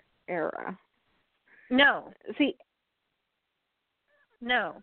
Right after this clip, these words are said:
Speaker 2: the Sailor Moon from this era. The me from this era was always lonely and in pain, which is why I nestled up to and supported her.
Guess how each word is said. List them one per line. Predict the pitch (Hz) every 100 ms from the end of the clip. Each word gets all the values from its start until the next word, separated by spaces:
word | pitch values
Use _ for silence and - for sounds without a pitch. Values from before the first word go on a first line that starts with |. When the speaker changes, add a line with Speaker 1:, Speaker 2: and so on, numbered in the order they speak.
| _ 220
Speaker 2:
the | -
Sailor | 247 240
Moon | 233 240 233
from | 208 226
this | -
era. | - 185 - 196 - _ _ _ _ _ _ _ _ _ _ _ _ _ _ _ _ _ _ _ _ _ _ _ _ _ _ _ _ _ _ _ _ _
The | 208
me | 220 233 -
from | 220
this | 220 -
era | - 180 180 185 -
was | 196
always | 190 185 202 170
lonely | 170 170
and | 180 180
in |
pain, | 208 220 175
which | 175 208
is | -
why | 170 170
I | 175
nestled | 165 - 180
up | 170 -
to | 165
and | 170
supported | - - 240 185 -
her. | 135